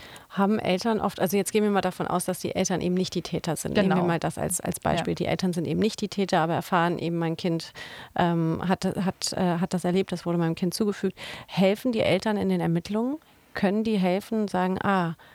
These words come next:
Speaker 1: deswegen war Onkel Jürgen oder Tante Brigitte so oft bei uns?“
Speaker 2: Das ist sehr unterschiedlich, ne? Das kommt immer auf den Verwandtschaftsgrad an, ne? Also ich finde, je enger, also gerade die, die Großväter,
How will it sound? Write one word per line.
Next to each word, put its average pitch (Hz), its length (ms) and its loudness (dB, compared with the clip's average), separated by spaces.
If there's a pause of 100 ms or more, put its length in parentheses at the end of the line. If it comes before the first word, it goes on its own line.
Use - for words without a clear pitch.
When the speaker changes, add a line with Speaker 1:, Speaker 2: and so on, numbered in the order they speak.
Speaker 1:
deswegen 196 420 0
war 202 140 4
Onkel 214 240 0
Jürgen 220 580 0
oder 196 480 2
Tante 202 260 0
Brigitte 208 440 -2
so 214 120 -2
oft - 160 -2
bei 214 160 4
uns?“ 269 280 -4 (1160)
Speaker 2:
Das 180 180 4
ist - 140 -2
sehr 185 140 2
unterschiedlich, 175 720 0
ne? 190 140 2
Das - 140 -4
kommt 202 180 0
immer 180 140 4
auf 180 80 -2
den 190 120 0
Verwandtschaftsgrad 165 920 0
an, 151 340 0
ne? 180 160 2
Also 175 180 0
ich - 160 -2
finde, 196 160 2
je 180 220 0
enger, 214 420 4
also - 220 -6
gerade 185 260 0
die, 180 180 -4
die 175 120 -4
Großväter, 226 960 0